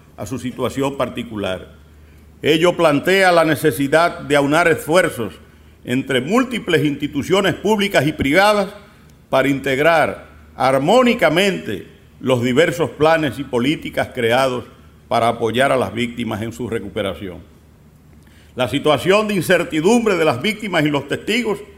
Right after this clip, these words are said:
se agrava precisamente por el hecho de que el país no cuenta con un marco jurídico integral para la protección de los mismos. Hace ya casi una década,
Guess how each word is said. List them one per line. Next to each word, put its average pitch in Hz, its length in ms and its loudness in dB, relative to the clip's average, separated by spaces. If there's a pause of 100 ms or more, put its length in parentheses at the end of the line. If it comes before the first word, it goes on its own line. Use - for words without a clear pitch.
(540)
se 143 160 0
agrava 202 540 4
precisamente 214 880 2
por 156 200 2
el 151 100 4
hecho 233 320 2
de 185 120 -2
que 170 80 0
el 160 100 0
país 190 360 2
no 208 240 0
cuenta 226 460 2
con 175 200 -2
un 240 140 2
marco 220 360 4
jurídico 214 560 2
integral 165 720 0 (640)
para 147 180 4
la 147 160 2
protección 160 540 0
de 170 80 -2
los 104 160 -2
mismos. 98 240 -8 (880)
Hace 160 440 0
ya 175 300 2
casi 185 320 0
una 165 180 0
década, 175 520 -2